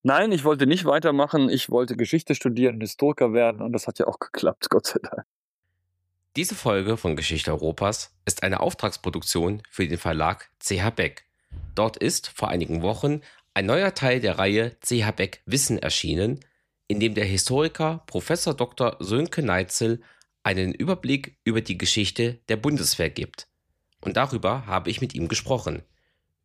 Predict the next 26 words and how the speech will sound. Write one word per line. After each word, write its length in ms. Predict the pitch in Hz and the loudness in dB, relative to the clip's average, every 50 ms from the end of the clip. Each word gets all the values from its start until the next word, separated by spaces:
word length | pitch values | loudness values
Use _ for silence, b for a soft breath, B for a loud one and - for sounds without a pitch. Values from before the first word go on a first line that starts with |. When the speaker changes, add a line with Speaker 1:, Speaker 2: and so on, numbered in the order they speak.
| _ _ | _ _
Speaker 2:
Über 180 | 117 82 104 | 0 0 0
die 160 | 90 85 87 85 | 0 -2 -2 -2
Wiederbewaffnung, 800 | 98 95 104 104 120 117 104 117 131 - - 156 160 170 175 170 - _ _ | 0 0 0 0 0 0 0 -2 -2 0 0 0 0 0 -2 -6 -10 _ _
zehn 320 | - - - 117 110 107 | -2 0 2 2 4 4
Jahre 260 | 104 107 104 101 95 101 | 4 2 2 2 2 0
nach 180 | 92 87 85 | -2 -2 -2
Ende 220 | - - 98 98 92 | -2 -2 0 0 0
des 200 | 87 85 80 - | 0 0 -2 -2
Zweiten 380 | - 92 85 85 - 82 78 | -2 -2 -2 -2 -2 -4 -2
Weltkriegs, 720 | - 80 - - - - - 143 165 180 - - - - - _ _ _ _ _ _ _ _ _ _ _ | 0 0 0 -2 -4 -6 -4 -4 -2 -2 -2 -4 -4 -4 -10 _ _ _ _ _ _ _ _ _ _ _
über 180 | - 113 104 107 | -2 0 0 0
die 240 | 98 101 - - - | -2 -2 -6 -2 0
Aufgaben 680 | 117 123 131 - - - 131 127 135 135 175 185 - | 0 0 0 -4 -4 0 0 0 0 0 -2 -6 -2
und 220 | - 101 - - | -2 -4 -4 -2
Ansprüche 640 | - 113 120 120 - - - 139 147 147 - 180 - | -2 -2 -2 -2 -4 -4 -4 -2 -2 0 -2 -2 0
an 100 | 82 113 | 0 0
die 80 | 110 98 | -2 -2
Bundeswehr 720 | - 101 101 95 123 131 - - - 107 101 101 107 - - _ _ | -2 -4 -2 -2 -2 -2 -2 0 0 0 0 0 -2 -4 -10 _ _
im 160 | - 92 85 | -4 -4 -4
Kalten 320 | - 101 87 82 - 87 | -2 -2 -4 -2 -2 -6
Krieg, 460 | - - - 95 135 196 - - - _ _ _ _ _ _ _ _ _ _ _ _ _ - | -6 -2 0 0 0 0 -2 -8 -14 _ _ _ _ _ _ _ _ _ _ _ _ _ -4
die 100 | 104 98 | -2 0
Herausforderungen 1120 | 101 104 95 90 101 117 127 - - - 139 123 139 120 127 123 120 120 117 117 117 117 | 2 2 2 2 0 0 0 0 0 -2 0 0 2 0 2 2 2 2 2 0 -2 -4
nach 220 | - 98 95 90 - | -2 0 0 0 0
der 180 | - 80 76 | -4 -2 0
Wende, 500 | 85 90 90 101 101 131 160 220 247 - | 0 0 0 2 0 0 0 0 -2 -8